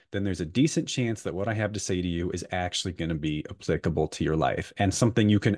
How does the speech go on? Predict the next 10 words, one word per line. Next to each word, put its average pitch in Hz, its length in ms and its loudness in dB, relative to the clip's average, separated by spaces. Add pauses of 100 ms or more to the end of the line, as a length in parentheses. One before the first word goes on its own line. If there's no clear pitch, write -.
actually 98 380 2
implement 107 640 2 (260)
in 107 200 4
a 90 220 2
functional, 98 800 0 (300)
non-pipe 98 800 4
dream 85 220 -4
kind 85 180 -4
of 76 80 -6
way. - 180 -8